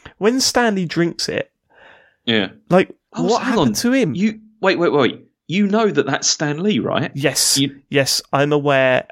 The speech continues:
Speaker 1: of Stan Lee. I've seen interviews with Stan Lee. I think he was on Stern a few times.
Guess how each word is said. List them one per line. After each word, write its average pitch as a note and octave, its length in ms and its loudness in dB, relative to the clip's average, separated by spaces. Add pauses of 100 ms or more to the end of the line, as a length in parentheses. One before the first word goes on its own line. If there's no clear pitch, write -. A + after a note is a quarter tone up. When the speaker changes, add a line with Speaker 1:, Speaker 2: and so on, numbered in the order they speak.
Speaker 1:
of - 160 -2
Stan B2 460 0
Lee. B2+ 180 0
I've C3+ 160 2
seen C#3+ 240 0
interviews C#3 500 -2
with C3 120 -2
Stan C3 260 0
Lee. B2+ 140 0
I C3 80 -2
think D#3+ 300 0
he D#3 180 0
was C3+ 180 0
on C3 260 0
Stern C#3 480 0
a C3+ 60 -2
few C3+ 220 -2
times. A#2+ 520 -4